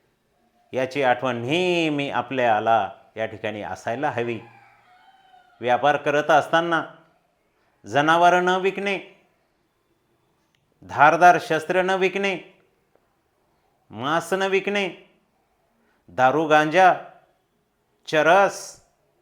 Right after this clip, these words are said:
आणि इतर नशा करणारे जे पदार्थ आहेत, या पदार्थाचा कोणत्याही पद्धतीचा व्यापार न करणे,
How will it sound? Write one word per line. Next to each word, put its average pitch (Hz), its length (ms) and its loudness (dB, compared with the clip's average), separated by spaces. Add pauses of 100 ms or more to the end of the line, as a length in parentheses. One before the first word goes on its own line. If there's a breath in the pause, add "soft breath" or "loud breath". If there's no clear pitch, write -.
(880)
आणि 131 300 -6
इतर 180 340 2
नशा 151 360 0
करणारे 135 880 -2 (100)
जे 120 80 -6
पदार्थ 127 540 0
आहेत, 113 380 0 (360)
या 107 320 -4
पदार्थाचा 117 1000 -2 (1500)
कोणत्याही 127 600 -4
पद्धतीचा 110 840 -6 (320)
व्यापार 113 520 -2
न 123 200 -4
करणे, 123 540 -4